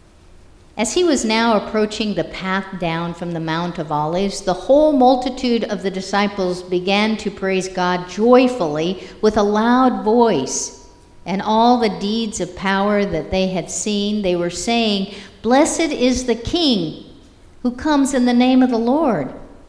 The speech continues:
Peace in heaven and glory in the highest heaven." Some of the Pharisees in the crowd said to Jesus, "Teacher, order your disciples to stop."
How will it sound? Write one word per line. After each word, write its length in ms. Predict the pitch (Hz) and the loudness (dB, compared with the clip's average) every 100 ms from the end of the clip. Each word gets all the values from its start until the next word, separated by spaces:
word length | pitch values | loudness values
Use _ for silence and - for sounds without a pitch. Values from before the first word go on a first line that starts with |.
| - - | -20 -20
Peace 680 | - 370 403 - - - - | 0 2 2 -2 -8 -14 -10
in 120 | 208 233 | -4 -4
heaven 680 | 220 294 247 202 139 - - | -2 -2 0 -2 -4 -10 -8
and 200 | 190 196 | -8 -2
glory 420 | 220 233 214 190 | 0 2 2 0
in 120 | 165 | -2
the 60 | 151 - | -6 -8
highest 400 | 185 160 131 - | -6 -6 -8 -10
heaven." 280 | 143 117 - - - - - - - - - - - - | -12 -12 -16 -20 -20 -20 -20 -20 -20 -20 -20 -20 -20 -20
Some 240 | - 240 240 | -10 -2 0
of 80 | 202 | 0
the 100 | - | -4
Pharisees 1400 | - 247 294 233 - - 131 110 104 190 202 - - | -2 0 2 0 -2 -6 -10 -10 -12 -10 -8 -10 -10
in 200 | 202 185 | -6 -6
the 80 | 170 | -6
crowd 480 | 175 185 180 170 170 | -8 -8 -4 -4 -6
said 400 | - 196 185 190 | -6 -4 -4 -6
to 260 | 185 165 151 | -6 -4 -6
Jesus, 800 | - 202 220 196 - - - - - - - - - - | -6 -6 -6 -8 -14 -14 -14 -14 -20 -20 -20 -20 -20 -6
"Teacher, 540 | 254 254 226 165 - | -4 -4 -4 -6 -6
order 380 | 208 233 240 226 | -6 -2 -2 -4
your 220 | 185 202 | -4 -6
disciples 800 | 190 185 - 202 214 202 180 - | -4 -8 -6 -6 -6 -6 -8 -10
to 220 | - - | -14 -14
stop." 680 | 160 - - 208 233 - - | -12 -12 -8 -6 -6 -10 -18